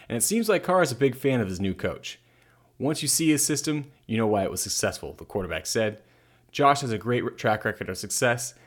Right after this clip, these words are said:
It's exciting to be coached by him. He's demanding, but he's great to be around." Carr would also go on to talk about how surreal it is to be playing with Davante Adams again,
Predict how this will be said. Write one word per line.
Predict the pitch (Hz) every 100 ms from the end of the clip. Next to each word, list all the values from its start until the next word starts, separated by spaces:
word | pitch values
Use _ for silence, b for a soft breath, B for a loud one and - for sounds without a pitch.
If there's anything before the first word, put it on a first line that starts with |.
| b b
It's | -
exciting | 110 - 139 120
to | 104
be |
coached | 98 120 107 -
by | 92
him. | 90 90 87 b b b
He's | - 110
demanding, | 120 135 147 143 139 135 B -
but | 113
he's | 104
great | 113 104
to | 92
be | 107 95
around." | 76 - - _ _ _ _ _ _
Carr | - 123 107
would | 107
also | 110 120
go | 104 104
on | 104 101
to |
talk | - 104 101
about | 98
how | 95 101
surreal | 98 104 107 113
it | 107
is | 107
to | -
be | 95
playing | 113 107 98
with |
Davante | 98 98 98 127 165
Adams | 117 127 123
again, | 123 123 123 120